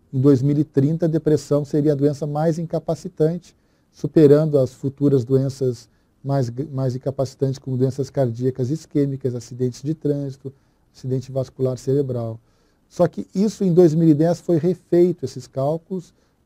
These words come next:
e depressão já é a doença mais incapacitante em países desenvolvidos, a doença que traz mais prejuízo, mais incapacitação, mais perda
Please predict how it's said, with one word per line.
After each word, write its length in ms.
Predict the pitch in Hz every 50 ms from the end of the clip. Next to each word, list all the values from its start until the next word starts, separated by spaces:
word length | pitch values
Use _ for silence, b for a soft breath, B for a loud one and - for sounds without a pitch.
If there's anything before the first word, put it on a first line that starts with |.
| _ 143
e 220 | 143 156 - - -
depressão 680 | 147 156 143 - 143 139 135 - - 147 143 151 165 170 - _ _ _ _ _ _
já 360 | - 110 110 143 180 196 190 175
é 280 | 170 170 185 196 - -
a 100 | - 135
doença 440 | 131 131 135 139 151 139 139 - 135
mais 300 | 131 139 151 165 156 135
incapacitante 800 | 147 135 - 139 135 - 135 - - 131 - - 143 139 135 - 156
em 60 | 151
países 460 | - 160 147 143 143 139 123 127 120
desenvolvidos, 1160 | 120 127 151 180 185 156 147 160 156 131 135 135 120 110 120 120 139 156 170 - _ _ _ _ _ _ _ _ _ _ _ _ _ _ -
a 60 | 123
doença 320 | 117 123 127 123 117 135
que 100 | 127 -
traz 300 | _ - 135 135 131 117
mais 260 | 123 127 131 139 139 -
prejuízo, 800 | _ 143 139 131 117 127 123 127 139 156 165 151 123 120 127 - _ _ _ _ _ _ _ -
mais 240 | 139 147 143 131
incapacitação, 680 | 139 135 143 135 135 139 127 - - 139 127 - - 135
mais 240 | 131 135 143 151 147
perda 560 | - _ - 147 151 156 151 139 131 131 117